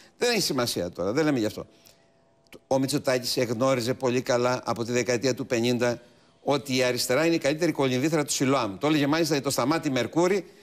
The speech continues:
τον πατέρα της, ε, Μελίνας, ο οποίος ήταν δεξιός και βρέθηκε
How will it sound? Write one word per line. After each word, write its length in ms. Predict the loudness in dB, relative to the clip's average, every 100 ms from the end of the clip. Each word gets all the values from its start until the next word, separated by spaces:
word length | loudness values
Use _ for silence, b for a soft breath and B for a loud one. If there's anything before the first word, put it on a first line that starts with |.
| B B
τον 160 | -2 0
πατέρα 580 | -2 -2 0 2 2 -2
της, 380 | -4 -4 -2
ε, 420 | 0 0 0 -2 -4
Μελίνας, 720 | -2 0 2 2 2 2 -2 -8
ο 140 | -2 -2
οποίος 140 | 0
ήταν 160 | 0 0
δεξιός 440 | 0 2 2 2
και 100 | 0
βρέθηκε 520 | 0 0 -2 -4 -4